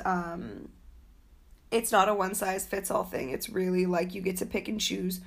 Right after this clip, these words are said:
what your morning looks like every day, and, um, it's so fucking awesome. I'm just excited to present you guys with something that is, like, fucking less than ten dollars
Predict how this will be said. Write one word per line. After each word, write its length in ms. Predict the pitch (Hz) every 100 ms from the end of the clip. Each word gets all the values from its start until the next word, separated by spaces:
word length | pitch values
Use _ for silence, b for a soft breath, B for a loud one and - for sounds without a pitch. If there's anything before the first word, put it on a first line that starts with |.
| B B B
what 180 | 196 180
your 100 | 190
morning 300 | 180 175 175
looks 200 | 170 175
like 140 | 180
every 280 | - 175 180
day, 520 | 180 175 170 165 - -
and, 640 | 180 175 170 170 170 185 -
um, 560 | 175 139 113 90 50 - - - -
it's 500 | - - - 214 -
so 440 | - - 240 233
fucking 440 | - 190 190 180 -
awesome. 680 | - 180 180 170 - - - - b b b b
I'm 100 | 202
just 200 | 208 196
excited 640 | 208 - - 165 170 180 180
to 340 | 185 160 160 180 - - - - - -
present 320 | - 180 170
you 60 | 185
guys 240 | 185 170
with 120 | 180 185
something 560 | 175 175 180 170 165 B B B B 208
that 180 | 208
is, 320 | 185 185 180 190
like, 260 | 190 185
fucking 360 | - 202 226 185
less 240 | 170 185
than 160 | 180 190
ten 220 | 190 180
dollars 520 | 170 165 160 160 175